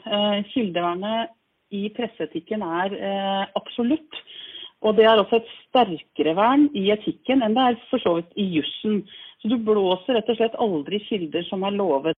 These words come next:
anonymitet. Og det, eh, er, gjelder jo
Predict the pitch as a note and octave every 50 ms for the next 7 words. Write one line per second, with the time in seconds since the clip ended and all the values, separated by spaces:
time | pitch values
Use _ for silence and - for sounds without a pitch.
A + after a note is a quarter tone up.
0 | _ - F#3 F3+ F3+ F#3 F#3 F#3+ G3+ G#3+ G#3+ - F#3 F#3 F3+ F3+ - - - -
1 | G#3 G#3 A3 G#3+ A3 A3+ A#3 A#3 A#3 A#3 - - A3+ A3 A3+ A3+ A3 G#3 A3 A#3
2 | A#3+ A#3+ A3+ G#3 F#3+ F#3 F#3 G#3 A#3